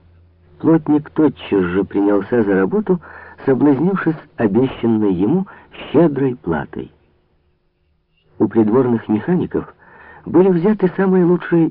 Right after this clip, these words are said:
инструменты. Между прочим, пила с такими сокрушительными зубьями, что они резали в воде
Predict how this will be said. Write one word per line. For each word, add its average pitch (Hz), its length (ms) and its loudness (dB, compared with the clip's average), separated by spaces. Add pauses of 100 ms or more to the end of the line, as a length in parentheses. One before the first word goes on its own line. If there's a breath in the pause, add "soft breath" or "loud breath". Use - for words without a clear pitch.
инструменты. 95 800 -4 (600 soft breath)
Между 123 300 2
прочим, 131 440 0 (380 loud breath)
пила 110 460 2 (200)
с - 60 -20
такими 101 440 -2
сокрушительными 92 800 -2
зубьями, 90 560 -2 (320 loud breath)
что - 280 -2
они 123 300 2 (260 loud breath)
резали 127 480 2
в 90 360 -2
воде 104 460 0